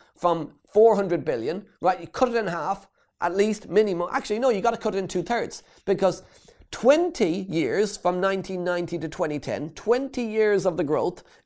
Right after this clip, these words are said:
is not here. Only ten years is. So why don't you half your growth and say, of which that means is, if it's a four hundred billion increase, take away two-thirds of that four hundred billion increase,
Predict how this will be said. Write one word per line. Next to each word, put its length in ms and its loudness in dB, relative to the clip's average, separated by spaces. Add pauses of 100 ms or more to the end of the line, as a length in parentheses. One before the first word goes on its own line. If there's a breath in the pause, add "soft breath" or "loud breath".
(180 soft breath)
is 180 8
not 300 0
here. 360 -4 (400 soft breath)
Only 260 6
ten 300 -4
years 240 0
is. 320 -2 (120)
So 140 2
why 140 4
don't 160 -4
you 80 -2
half 360 0
your 120 2
growth 280 2
and 120 -2
say, 120 0
of 200 -2
which 240 -2
that 200 0
means 320 -6
is, 200 -2
if 120 -6
it's 200 -10
a 80 -4
four 260 -2
hundred 260 -2
billion 300 -4
increase, 480 -8 (240 soft breath)
take 240 -4
away 180 -2
two-thirds 560 -4
of 60 -6
that 220 0
four 160 0
hundred 240 -2
billion 280 -4
increase, 400 -6